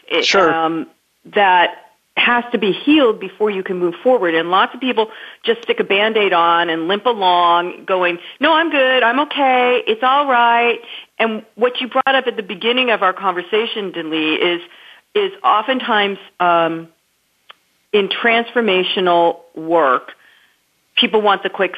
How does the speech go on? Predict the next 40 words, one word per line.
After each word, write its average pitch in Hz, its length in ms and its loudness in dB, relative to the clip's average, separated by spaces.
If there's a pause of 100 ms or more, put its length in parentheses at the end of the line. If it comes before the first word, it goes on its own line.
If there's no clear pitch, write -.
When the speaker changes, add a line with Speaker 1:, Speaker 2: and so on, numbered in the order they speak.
(120)
Speaker 1:
fix. 143 300 0
I - 80 -2
mean, 170 240 0
who 196 220 0
doesn't? 170 420 0
I'm 127 160 -8
raising 160 300 -2
my 190 100 2
hand. 160 460 0
I 151 80 2
would 170 200 -4
love 240 260 2
to 233 100 -2
have 180 100 0
a 175 40 -4
quick 170 280 -2
fix. - 300 -2 (840)
You 175 160 0
know, 165 160 2
the 175 80 -2
magic 196 480 -2 (220)
pill 175 460 2
that 170 420 -2 (100)
just 196 180 -4
makes 190 220 -2 (140)
life 175 260 2 (180)
better. 170 440 0 (360)
But 196 300 2
it 208 140 4
doesn't 220 340 0
work 220 240 2
that 170 180 2
way, 151 140 4
because 185 720 2 (140)
we 208 320 0
are 185 160 2 (140)
here 180 440 0 (220)
to 156 460 0 (340)
really, 185 840 -2
um, 147 560 0